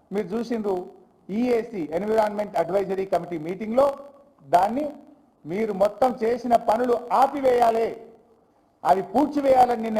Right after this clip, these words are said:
ఎన్విరాన్మెంట్ అడ్వైజరీ కమిటీలో కూడా నిర్ణయం జరిగింది, విషయం బయటకు వచ్చింది. దానికి కారణం ఎవరు? కేసీఆర్, బీఆర్ఎస్ పార్టీ పోరాటం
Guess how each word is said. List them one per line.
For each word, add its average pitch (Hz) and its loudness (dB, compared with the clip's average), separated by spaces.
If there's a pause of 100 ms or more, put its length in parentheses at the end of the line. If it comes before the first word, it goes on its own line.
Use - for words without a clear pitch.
ఎన్విరాన్మెంట్ 220 -2 (120)
అడ్వైజరీ 196 0
కమిటీలో 175 0 (100)
కూడా 208 4 (340)
నిర్ణయం 196 -4
జరిగింది, 170 -6
విషయం 156 -10
బయటకు 185 -6
వచ్చింది. 117 -18
దానికి 151 -6
కారణం 202 0
ఎవరు? 262 -2 (880)
కేసీఆర్, 165 0
బీఆర్ఎస్ 165 2
పార్టీ 147 -4 (300)
పోరాటం 185 0